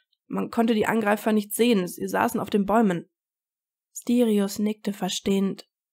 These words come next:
Der Medikus wollte gerade Anweisung geben, aber Stirius hatte sich schon an die Arbeit gemacht. Es musste kein Wort gesagt werden.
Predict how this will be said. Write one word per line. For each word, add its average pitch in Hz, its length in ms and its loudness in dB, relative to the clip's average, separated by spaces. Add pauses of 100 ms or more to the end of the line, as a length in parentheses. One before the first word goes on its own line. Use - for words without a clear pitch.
(200)
Der 240 140 0
Medikus 240 640 2
wollte 202 240 -2
gerade 202 340 0
Anweisung 214 540 0
geben, 226 300 4 (280)
aber 240 200 0
Stirius 214 560 0
hatte 202 200 -4
sich 196 140 -4
schon 202 160 -2
an 196 120 0
die 190 100 -2
Arbeit 196 320 -4
gemacht. - 460 -6 (480)
Es - 180 -6
musste 214 300 0
kein 196 320 0
Wort 175 200 -4
gesagt 190 460 -4
werden. 185 380 -4